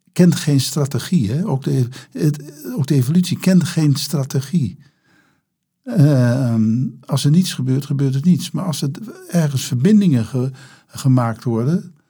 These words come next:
tussen dieren of tussen planten of hoe dan ook, dan gebeurt er iets. En dan volgt dat zijn eigen pad. En zo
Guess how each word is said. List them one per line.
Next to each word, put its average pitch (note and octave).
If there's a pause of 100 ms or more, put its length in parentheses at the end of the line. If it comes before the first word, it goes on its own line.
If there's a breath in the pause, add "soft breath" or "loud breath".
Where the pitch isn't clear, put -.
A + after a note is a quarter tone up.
(280)
tussen G2+
dieren B2
of A2+
tussen -
planten C3
of A#2
hoe D3+
dan A#2+
ook, C#3+ (180 loud breath)
dan E3
gebeurt E3
er C#3
iets. G#2 (300)
En D#3
dan D3+ (120)
volgt G3+
dat C#3
zijn -
eigen F3
pad. - (1080)
En C#3+
zo E3